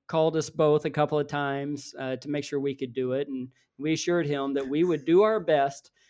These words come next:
in, uh, in, in, in his absence. But, uh, Rob Beller,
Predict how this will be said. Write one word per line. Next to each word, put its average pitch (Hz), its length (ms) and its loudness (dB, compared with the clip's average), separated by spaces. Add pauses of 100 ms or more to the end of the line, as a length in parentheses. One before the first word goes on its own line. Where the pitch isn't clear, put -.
(240)
in, 147 280 0
uh, 131 320 -2
in, 135 320 -4
in, 135 300 -6
in 135 100 -8
his 139 240 -6
absence. 127 800 -10
But, 131 240 -6
uh, 120 260 -8
Rob 160 240 0
Beller, 160 300 2